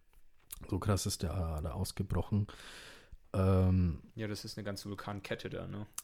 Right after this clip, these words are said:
Speaker 1: Aber
Speaker 2: Wenn man, wenn
Speaker 1: sowas
Speaker 2: man,
Speaker 1: von.
Speaker 2: immer wenn man,
Speaker 1: Ja.
Speaker 2: äh, irgendein Video über aktive Vulkane sieht, sieht man da ja auch
Speaker 1: Bestimmt.
Speaker 2: bei denen die ganze
Speaker 1: Ja,
Speaker 2: Reihe
Speaker 1: richtig.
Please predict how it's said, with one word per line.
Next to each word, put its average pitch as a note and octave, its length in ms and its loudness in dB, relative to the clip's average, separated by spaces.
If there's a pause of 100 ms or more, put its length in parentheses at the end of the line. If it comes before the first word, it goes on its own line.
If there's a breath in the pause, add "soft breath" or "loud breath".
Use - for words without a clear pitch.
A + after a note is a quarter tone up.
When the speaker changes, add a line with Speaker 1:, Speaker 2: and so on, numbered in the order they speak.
(160)
Speaker 1:
Aber - 120 6
Speaker 2:
Wenn G#2+ 100 6
man, G#2 80 4
wenn G2+ 60 2
Speaker 1:
sowas A2 340 6
Speaker 2:
man, G#2 60 0
Speaker 1:
von. A2+ 160 6
Speaker 2:
immer A2+ 220 4
wenn A#2 120 4
man, A2+ 180 4
Speaker 1:
Ja. A2 360 8
Speaker 2:
äh, - 160 0
irgendein A2 400 2
Video B2+ 260 2
über A2 160 4
aktive A2 400 -2
Vulkane A2 440 -2
sieht, G#2 200 -4
sieht A#2 160 -6
man G#2 140 -4
da G#2 80 2
ja G2+ 140 4
auch A2 180 6
Speaker 1:
Bestimmt. A2 260 4
Speaker 2:
bei A#2+ 80 10
denen A2+ 160 8
die G2+ 80 -2
ganze G#2 420 -2
Speaker 1:
Ja, A2 180 4
Speaker 2:
Reihe G2+ 200 6
Speaker 1:
richtig. - 160 -2